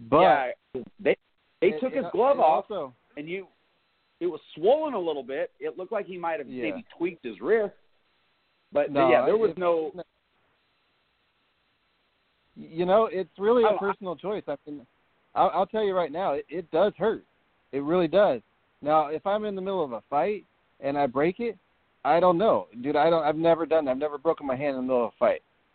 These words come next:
Speaker 1: Um, these guys are, are well-trained professionals. I would give him a pass on this one, if, especially with his pedigree. I mean, you said he's an Olympic boxer.
Speaker 2: Ev-
Speaker 1: Something that
Speaker 2: no,
Speaker 1: you
Speaker 2: no,
Speaker 1: see
Speaker 2: right.
Speaker 1: more often,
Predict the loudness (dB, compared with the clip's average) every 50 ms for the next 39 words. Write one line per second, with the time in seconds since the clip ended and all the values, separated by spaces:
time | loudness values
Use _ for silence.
0 | _ _ _ _ _ _ _ _ 2 4 6 6 6 4 2 0 -8 -4 0 2
1 | 2 2 4 4 4 4 4 2 -2 -4 -8 -6 -6 -6 -4 -4 -6 -8 -12 -14
2 | -8 -6 -2 -2 -2 -2 -4 -4 -6 -6 -6 -8 -12 -10 -6 -4 -4 -4 -6 -8
3 | -10 -10 -10 _ _ _ _ _ _ _ _ _ _ _ _ _ _ _ 0 2
4 | 4 4 4 4 2 -2 -4 -2 -2 -4 -2 -2 -2 -2 -2 _ 0 2 4 4
5 | 4 2 0 -2 -4 -4 -4 -4 -6 -6 -6 -6 -6 -6 -8 -12 _ _ _ _
6 | _ _ _ -4 -2 -2 -2 _ _ _ _ _ _ _ _ -18 -18 -18 _ _
7 | _ _ _ _ _ _ 0 2 2 2 4 2 0 0 0 -4 -4 -6 -2 0
8 | 0 0 0 0 -2 -4 -4 -4 -6 -6 -4 -4 -4 -4 -4 -4 -2 -4 -2 -2
9 | -2 -4 -4 -6 -6 2 4 4 4 4 2 _ -14 -16 -16 _ _ _ _ _
10 | _ _ _ _ _ _ _ _ _ _ _ _ _ -2 0 4 4 4 2 2
11 | 2 2 2 2 0 0 -2 0 0 2 4 4 4 2 -2 -6 -8 -10 -2 2
12 | 4 6 6 6 6 4 0 -2 -6 -6 -6